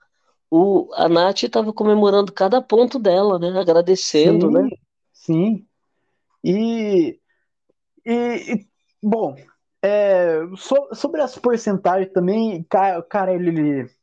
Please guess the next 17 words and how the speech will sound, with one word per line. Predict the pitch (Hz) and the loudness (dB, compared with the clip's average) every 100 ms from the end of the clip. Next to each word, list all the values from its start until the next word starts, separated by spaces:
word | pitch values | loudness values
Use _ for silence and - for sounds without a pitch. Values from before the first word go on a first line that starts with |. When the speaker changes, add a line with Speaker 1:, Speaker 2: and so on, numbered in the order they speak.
| - | -6
Speaker 2:
faz | 170 165 | -6 -6
o | - | -4
que | |
ele | 160 156 | -2 -2
bem | 139 190 202 | -4 -6 -6
quiser | - 160 147 165 | -8 -4 -2 -2
nesse | 165 147 135 | -2 -6 -6
jogo, | 120 143 190 170 147 135 | -2 0 0 -2 -4 -4
ele, | 156 175 165 135 - _ _ _ _ _ | -2 0 0 -2 -8 _ _ _ _ _
ele | 285 277 | -6 -4
vai | 269 | -4
escolher | 247 - 226 190 202 | -4 -4 -2 0 0
o | 208 | 0
que | 226 | -4
ele | 214 | -2
bem | 185 233 233 233 226 | -2 -4 -6 -8 -8
entender. | 196 254 247 160 135 | -8 -6 -2 -2 -4